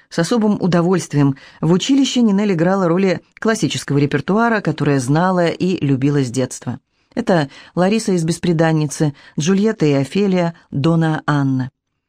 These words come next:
Ее дипломной работой стала роль леди Анны в спектакле "Ричард Третий". Казалось бы, подобные роли и должны были стать в дальнейшем основополагающими в ее творчестве,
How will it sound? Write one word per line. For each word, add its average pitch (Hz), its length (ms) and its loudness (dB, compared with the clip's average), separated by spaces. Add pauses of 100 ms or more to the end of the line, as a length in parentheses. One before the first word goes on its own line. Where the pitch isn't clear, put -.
(140)
Ее 180 300 2
дипломной 165 460 0
работой 165 500 0 (240)
стала 185 360 0
роль 185 280 2
леди 175 320 0
Анны 190 260 2
в 139 60 -4
спектакле 160 580 -2
"Ричард 165 440 -2
Третий". 135 460 -4 (800)
Казалось 277 380 2
бы, 240 140 2
подобные 214 500 2
роли 196 500 0
и 180 120 -2
должны 175 440 2
были 202 220 2
стать 165 300 -2
в 151 40 -4
дальнейшем 165 460 0
основополагающими 175 1040 0
в 147 40 0
ее 151 240 0
творчестве, 151 680 -4